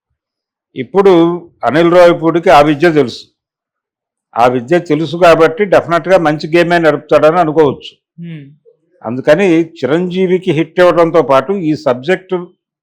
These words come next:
Speaker 1: ఎప్పటికైనా సరే ప్రాపర్గా తీస్తే వా-, ఇది ఎప్పుడూ వాడుకునే అవకాశం ఉన్నటువంటి సబ్జెక్ట్ అనే విషయాన్ని మరొకసారి చెప్పినోడు అవుతాడు.
Speaker 2: Hmm.
Speaker 1: అందుకని అన్ని విధాలుగా కూడా అది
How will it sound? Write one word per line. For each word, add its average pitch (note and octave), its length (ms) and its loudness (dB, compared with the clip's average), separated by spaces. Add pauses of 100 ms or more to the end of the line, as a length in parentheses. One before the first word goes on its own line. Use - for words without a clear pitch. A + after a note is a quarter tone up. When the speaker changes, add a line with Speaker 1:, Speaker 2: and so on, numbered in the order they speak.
(400)
Speaker 1:
ఎప్పటికైనా F3 720 2
సరే D#3+ 280 2
ప్రాపర్గా F3 560 2
తీస్తే E3+ 400 -4
వా-, D#3 600 2
ఇది C3+ 140 -4
ఎప్పుడూ F#3 380 2
వాడుకునే D#3 720 2 (720)
అవకాశం E3+ 480 2
ఉన్నటువంటి E3 440 0
సబ్జెక్ట్ D3 420 -2
అనే D#3 180 0
విషయాన్ని E3+ 400 -2
మరొకసారి D#3+ 520 0
చెప్పినోడు E3+ 360 -2
అవుతాడు. C3+ 580 -4
Speaker 2:
Hmm. D#3+ 260 -18 (760)
Speaker 1:
అందుకని D#3+ 760 0
అన్ని C3+ 260 0
విధాలుగా F3+ 580 4
కూడా F3 260 2
అది D3+ 540 0